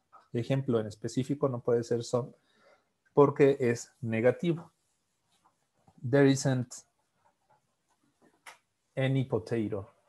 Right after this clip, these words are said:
in the fridge". Así es como debería de ir. Any. Ahora, hicieron una pregunta de, ah, más bien,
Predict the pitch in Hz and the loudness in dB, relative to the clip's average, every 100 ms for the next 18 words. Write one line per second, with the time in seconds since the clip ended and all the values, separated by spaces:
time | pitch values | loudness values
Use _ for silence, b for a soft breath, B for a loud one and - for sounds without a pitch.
0 | - 110 101 - 110 107 - - b b | -10 -6 -6 -6 -6 -8 -16 -18 b b
1 | b b b b b - 120 117 143 - | b b b b b -2 0 2 0 0
2 | 135 110 104 107 110 113 131 - - _ | -2 0 0 -2 -2 -2 -2 -6 -16 _
3 | _ _ _ _ _ - 131 131 107 - | _ _ _ _ _ 0 2 4 2 -4
4 | - _ _ _ _ _ 110 113 117 101 | -20 _ _ _ _ _ 6 8 8 6
5 | - - - - - - - - b b | 0 -10 -8 -8 -12 -16 -14 -14 b b
6 | b b _ _ _ _ _ 139 175 190 | b b _ _ _ _ _ 6 10 10
7 | 190 185 185 185 139 143 156 175 131 110 | 10 10 8 8 8 10 8 8 8 6
8 | 101 98 95 - - - 104 104 101 98 | 6 4 0 -6 -20 -12 -6 -4 -2 -4
9 | 95 95 95 92 - _ _ _ _ _ | -2 -4 -4 -8 -14 _ _ _ _ _
10 | 131 151 143 139 131 135 | 4 4 6 4 4 0